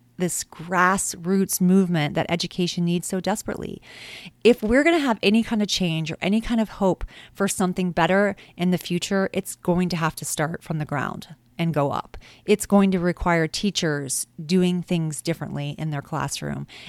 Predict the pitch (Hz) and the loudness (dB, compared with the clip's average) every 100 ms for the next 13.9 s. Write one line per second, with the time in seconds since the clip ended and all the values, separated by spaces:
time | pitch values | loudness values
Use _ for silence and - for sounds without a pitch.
0 | - 190 190 190 202 - 196 - 180 165 | 0 4 4 4 4 2 -2 0 -2 -2
1 | 170 - - - 196 185 185 160 160 147 | -4 -8 -10 0 0 2 0 0 0 0
2 | 143 - 156 - 185 - 175 156 151 - | -2 -6 -4 -2 -2 -2 -2 -2 -4 -10
3 | - 175 175 - 190 196 185 170 170 165 | -6 -4 -2 -4 -2 0 0 -2 -2 -2
4 | 151 180 214 156 - - - - - - | 0 2 4 2 -4 -6 -6 -8 -12 -20
5 | - - 180 185 175 - - 185 185 202 | -20 -6 0 2 0 -4 4 4 4 0
6 | 185 185 185 175 208 214 170 156 - 214 | 2 2 2 0 2 4 4 0 2 4
7 | 220 330 302 262 - 208 202 180 185 180 | 4 0 0 -2 -4 -4 -4 -4 -6 -6
8 | 180 170 - 190 180 - 151 165 185 156 | -4 -4 -2 0 -2 -4 -6 -2 0 0
9 | - 190 175 - 147 165 180 196 240 247 | -2 -4 -4 -8 -4 0 0 0 2 2
10 | 254 277 294 302 - - - - - - | 2 0 0 -2 -6 -14 -20 -20 -20 -20
11 | - 214 220 - - 220 240 269 - _ | -4 -2 -2 -4 -2 0 0 -2 -8 _
12 | - 277 339 349 - 254 214 208 175 180 | -2 0 0 0 0 0 0 -2 -4 -4
13 | 175 175 165 175 - 175 180 175 | -4 -4 -4 -4 -2 -2 -2 -4